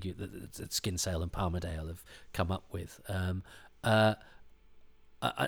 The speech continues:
and, and, you know, th-, uh, and I, I, I love, I love that sort of loftiness that the Doctor has when it is deployed properly, and when, and when t-, and Tom Baker has that, a sort of Olympian detachment, uh,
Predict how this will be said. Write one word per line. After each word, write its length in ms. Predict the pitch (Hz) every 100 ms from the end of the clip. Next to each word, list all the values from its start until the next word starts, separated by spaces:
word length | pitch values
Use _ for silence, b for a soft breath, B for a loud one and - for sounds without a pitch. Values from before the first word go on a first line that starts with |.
| -
and, 180 | 135 -
and, 120 | 135
you 80 | 131
know, 100 | 110
th-, 180 | 95 117
uh, 120 | - -
and 340 | 120 117 117 -
I, 60 | 117
I, 120 | 117 110
I 60 |
love, 300 | 113 113 107
I 120 | - 113
love 360 | 120 120 92
that 200 | 101 -
sort 140 | - 95
of 100 | 95
loftiness 600 | 98 - 101 85 90 -
that 200 | 92 -
the 60 |
Doctor 420 | 87 92 - 85 85 B B
has 260 | - 104 104
when 200 | 120 120
it 160 | 110
is 120 | 107 -
deployed 640 | - - 107 95 92 - - b b b -
properly, 500 | - 185 - 92 73
and 140 | 80 92
when, 200 | 95 95
and 180 | - 98
when 160 | 101
t-, 140 | - 110 B -
and 120 | 101
Tom 200 | 123 113
Baker 340 | 110 110 -
has 200 | 95 98
that, 180 | - 78
a 40 |
sort 180 | - 90
of 80 | 92
Olympian 580 | 98 98 92 - 92 85
detachment, 840 | - - - - - 80 - - - B B B
uh, 340 | 90 90 87